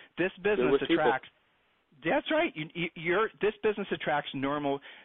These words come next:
Speaker 1: th-, generally speaking, if you're graduating from Harvard or Yale, uh, and, and at the commencement, you're not saying, "Well, I'm looking forward to getting my real estate license." I mean, generally speaking, this business attracts people that are ambitious, that are hardworking, that weren't or didn't have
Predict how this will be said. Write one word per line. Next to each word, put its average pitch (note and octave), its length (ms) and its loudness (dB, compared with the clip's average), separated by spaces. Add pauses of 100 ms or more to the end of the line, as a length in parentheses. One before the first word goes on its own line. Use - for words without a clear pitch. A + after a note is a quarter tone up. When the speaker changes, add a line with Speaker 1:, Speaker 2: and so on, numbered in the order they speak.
Speaker 1:
th-, F3+ 180 0
generally A3+ 320 2
speaking, F3+ 400 -2
if C#3+ 120 -8
you're E3 120 0
graduating C#3+ 540 0
from B2+ 140 -8
Harvard D3 400 -2
or D3+ 100 -2
Yale, B2+ 440 0 (540)
uh, C3 220 2 (100)
and, C#3+ 120 -2 (100)
and D3+ 100 0
at C#3+ 140 -4
the G3 80 -2
commencement, D#3 640 -2
you're D3 180 -2
not D3+ 180 -2 (120)
saying, D3 280 -2
"Well, C3+ 300 0
I'm D3 160 -2
looking D3+ 240 -4
forward C#3 220 0
to B2+ 40 -12
getting B2+ 180 -4
my A#2+ 120 -4
real A#2+ 180 0
estate C#3 240 -2
license." C#3+ 480 -2
I D3 40 -4
mean, B2+ 220 -4
generally D3+ 420 0
speaking, D3 340 -4
this C3 180 -2
business C#3+ 320 -2
attracts - 380 -2
people D3 260 -4
that B2+ 160 -2
are B2 100 0
ambitious, D#3+ 520 -2 (440)
that C3+ 100 0
are - 60 2
hardworking, D3+ 760 -2 (340)
that D3+ 200 2
weren't D#3 280 2 (280)
or C3 180 2
didn't D#3+ 300 -2
have D3+ 420 -2